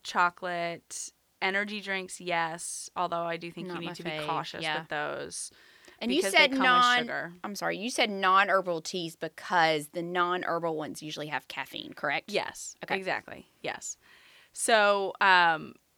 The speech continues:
Speaker 1: yeah, I mean, coffee, caffeine in general just has a, has a positive effect on both, like, alertness, concentration, and, you know, moodiness, like, uh, putting you in a good mood.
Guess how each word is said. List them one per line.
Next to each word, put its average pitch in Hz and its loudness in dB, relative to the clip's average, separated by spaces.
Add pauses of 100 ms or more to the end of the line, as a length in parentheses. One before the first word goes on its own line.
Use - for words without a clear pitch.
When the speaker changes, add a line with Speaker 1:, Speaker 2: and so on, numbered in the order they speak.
(140)
Speaker 1:
yeah, 285 8
I 165 4
mean, 233 -2
coffee, 226 2
caffeine 202 -2
in 196 -4
general 175 -2
just 175 -10
has 180 -2
a, 175 -2 (260)
has 175 0
a 170 2
positive 175 2
effect 175 -2
on 165 0
both, 165 -4
like, 160 -2
alertness, 190 -2
concentration, 170 -8
and, 170 -6 (220)
you 180 -8
know, 170 -4
moodiness, 165 -6
like, 160 -8
uh, 160 -8 (220)
putting 170 -10
you 170 -10
in 160 -6
a 160 -10
good 165 -8
mood. 160 -8